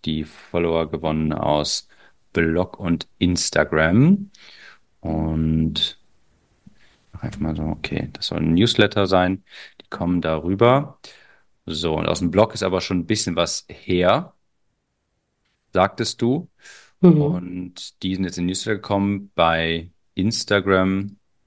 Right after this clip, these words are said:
Speaker 1: ach, eigentlich muss ich hier, das stimmt nicht ganz, was ich hier aufgezeichnet habe.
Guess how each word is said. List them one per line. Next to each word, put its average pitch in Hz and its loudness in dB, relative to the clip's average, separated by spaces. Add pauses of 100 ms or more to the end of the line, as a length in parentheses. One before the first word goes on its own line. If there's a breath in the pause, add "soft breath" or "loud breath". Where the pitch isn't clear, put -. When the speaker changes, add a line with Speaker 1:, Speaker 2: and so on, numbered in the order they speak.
(1080)
Speaker 1:
ach, 139 0
eigentlich 98 -2
muss 104 -4
ich - -8
hier, 90 -8
das 87 -4
stimmt - -6
nicht - -6
ganz, 82 -4
was 123 -6
ich - -6
hier 113 -2
aufgezeichnet 113 -4
habe. 113 0